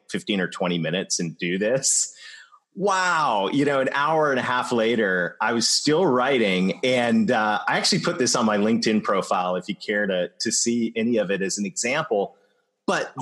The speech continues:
the aha moments that I had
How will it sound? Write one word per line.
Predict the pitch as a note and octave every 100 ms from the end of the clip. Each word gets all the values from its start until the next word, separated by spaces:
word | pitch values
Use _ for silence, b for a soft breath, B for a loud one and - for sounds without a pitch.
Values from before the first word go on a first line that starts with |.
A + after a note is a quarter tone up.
| A#2+
the | D3 -
aha | D#3+ F3+ G#3 F3 F#3
moments | C3+ B2 C#3+ B2 G2 -
that | A2
I | F#2+ F#2+
had | F2+ A2+ G#2+ E2+ E2